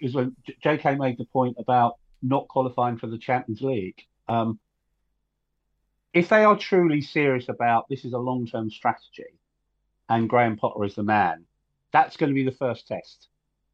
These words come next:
If we don't qualify for the Champions League or Potter doesn't win anything and he's still in the job next season, if there's enough we see at Graham Potter that we're playing good football,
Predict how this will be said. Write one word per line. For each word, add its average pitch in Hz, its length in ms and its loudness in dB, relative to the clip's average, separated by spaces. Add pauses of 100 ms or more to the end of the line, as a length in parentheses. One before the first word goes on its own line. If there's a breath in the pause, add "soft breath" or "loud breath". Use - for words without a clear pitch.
(480)
If 156 160 0
we 202 120 6
don't 180 260 4
qualify 139 440 0
for 131 120 -10
the 117 80 -10
Champions - 440 -10
League 110 220 -6
or 110 220 -8
Potter 131 240 0
doesn't 113 280 -6
win 110 180 -2
anything 92 400 -12 (580)
and 123 120 0
he's 139 180 2
still 143 140 2
in 135 120 4
the 123 60 2
job 123 220 0
next 131 280 -4
season, 139 460 -2 (760)
if 170 180 2
there's 165 180 2
enough 170 360 2
we 156 140 -4
see 147 220 -6
at 135 180 -4
Graham 135 340 -2
Potter 131 340 -2 (680)
that 123 220 4
we're 123 100 -4
playing 131 360 2
good 190 200 2
football, 170 560 -2